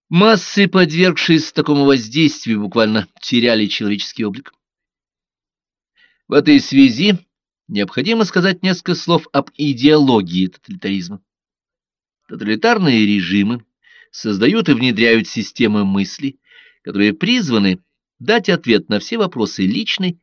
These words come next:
и общественной жизни. Идеология такого типа, усиленная контролем партии над системой образования и средствами массовой информации, была большевистским изобретением, не имевшим аналогов в истории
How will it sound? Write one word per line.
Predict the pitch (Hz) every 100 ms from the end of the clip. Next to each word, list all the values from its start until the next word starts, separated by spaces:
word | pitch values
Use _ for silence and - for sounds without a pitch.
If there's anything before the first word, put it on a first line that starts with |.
| _
и | -
общественной | 95 - 139 139 117 113
жизни. | 98 95 - _ _ _ _ _ _ _ _ _ _ _ _ -
Идеология | 117 113 101 127 131 117 101 104
такого | 95 104 101
типа, | - 156 - 90 _ _ _ _
усиленная | 107 101 - 127 113 110 107
контролем | 110 104 107 107 101
партии | 113 127 101 -
над | 98 95
системой | - 92 117 104 95 - - -
образования | 180 180 156 165 117 98 90 _ _
и | 107
средствами | 110 - 131 127 - 101 92 90
массовой | 95 107 - 95
информации, | 95 98 123 165 - 92 _ _ _ _ _ _ -
была | 208 220
большевистским | 226 180 220 190 160 - 175
изобретением, | 175 165 160 120 101 95 _ _ _ -
не | 110 117
имевшим | 123 - - 127
аналогов | 123 113 113 117 127 123
в | 139
истории | 135 - 127 113 101